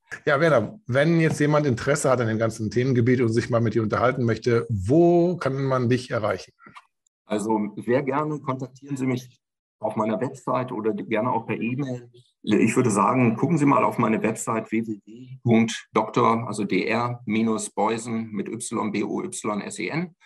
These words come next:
Speaker 2: minus management punkt D E und gern auch so als einen ersten Ansatz in diese Richtung, die ich gerade vorgestellt habe, unter W W W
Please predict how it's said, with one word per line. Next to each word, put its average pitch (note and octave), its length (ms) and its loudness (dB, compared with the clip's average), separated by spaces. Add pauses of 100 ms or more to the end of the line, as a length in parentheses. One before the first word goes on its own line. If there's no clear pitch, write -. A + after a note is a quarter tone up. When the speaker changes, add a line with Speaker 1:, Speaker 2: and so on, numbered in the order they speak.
(260)
Speaker 2:
minus B2+ 420 -2
management A2+ 580 -4
punkt - 200 -10
D A2+ 40 0
E E3 360 -4 (420)
und B2 220 -4
gern C3 320 0
auch C3 380 -2 (140)
so - 160 -4
als A3 180 -4
einen A2+ 200 0
ersten C3+ 400 -4
Ansatz C3 480 -4
in A#2 80 -8
diese A2+ 240 -6
Richtung, B2 400 -6
die A2 180 -4
ich - 160 -10
gerade G2+ 220 -4
vorgestellt A#2 520 -4
habe, A2 260 -2
unter G#2+ 360 -6
W G#2+ 140 -4
W G2+ 160 -8
W A#2+ 300 -6